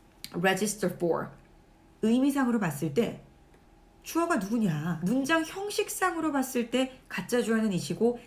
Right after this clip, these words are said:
진짜 주어는 to register for blah blah blah 이지만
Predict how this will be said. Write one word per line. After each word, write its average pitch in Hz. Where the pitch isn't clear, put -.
진짜 208
주어는 202
to -
register 214
for 202
blah 190
blah 175
blah -
이지만 185